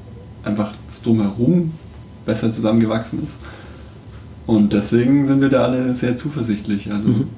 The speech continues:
Speaker 1: gehen selbstbewusst rein. Heroldsberg müssen wir natürlich schauen.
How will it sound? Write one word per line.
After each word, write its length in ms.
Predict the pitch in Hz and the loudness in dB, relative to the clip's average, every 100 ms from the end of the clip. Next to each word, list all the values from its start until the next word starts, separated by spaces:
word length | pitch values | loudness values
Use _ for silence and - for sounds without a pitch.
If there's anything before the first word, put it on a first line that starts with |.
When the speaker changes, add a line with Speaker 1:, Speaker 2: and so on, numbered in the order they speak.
| - - - - - - - - - | -16 -20 -20 -20 -20 -18 -18 -18 -6
Speaker 1:
gehen 200 | 110 104 | -2 0
selbstbewusst 540 | 107 107 - 117 113 104 | -2 -4 -2 -2 -2 -2
rein. 340 | 107 117 117 - - - - | 0 0 -2 -10 -20 -20 -6
Heroldsberg 560 | 110 117 117 117 104 104 | 0 2 2 2 2 2
müssen 200 | 104 107 | 2 0
wir 60 | 98 | 0
natürlich 360 | 117 117 107 | 0 0 0
schauen. 360 | 104 98 107 | -2 -2 -2